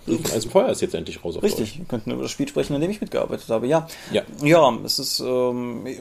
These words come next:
Speaker 2: hast du's mal, hast du mal reingucken können?
Speaker 1: Nein.
Speaker 2: Sehr schade. Ich finde, es ist sehr hübsch geworden. Ich hab das gedruckte Buch jetzt auch noch nicht gesehen, also außer auf Fotos. Ich hab's halt gelayoutet. Und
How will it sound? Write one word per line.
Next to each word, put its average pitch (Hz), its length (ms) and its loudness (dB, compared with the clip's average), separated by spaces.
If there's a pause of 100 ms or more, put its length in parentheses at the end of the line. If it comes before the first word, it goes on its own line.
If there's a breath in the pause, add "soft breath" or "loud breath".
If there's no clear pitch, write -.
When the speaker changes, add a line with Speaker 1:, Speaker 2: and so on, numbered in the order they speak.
(300)
Speaker 2:
hast 143 200 0
du's 160 140 -4
mal, 151 140 2
hast 175 140 -2
du 175 40 4
mal 156 60 6
reingucken 220 360 2
können? 247 220 -2 (100)
Speaker 1:
Nein. 92 160 0 (240)
Speaker 2:
Sehr 113 140 -2
schade. 113 280 0
Ich - 120 -6
finde, 208 220 4
es 165 80 -2
ist 170 180 -2
sehr 135 220 0
hübsch 175 180 -2
geworden. 185 240 6
Ich 160 60 -2
hab 170 120 -2
das 151 120 0
gedruckte 151 300 -2
Buch 139 180 -4
jetzt 131 140 0
auch 135 80 6
noch 151 100 2
nicht 156 140 0
gesehen, 156 520 2
also 127 240 2
außer 127 240 0
auf 131 120 -2
Fotos. 147 460 0
Ich - 120 -10
hab's - 180 -8
halt 117 160 0
gelayoutet. 156 520 2
Und 143 560 8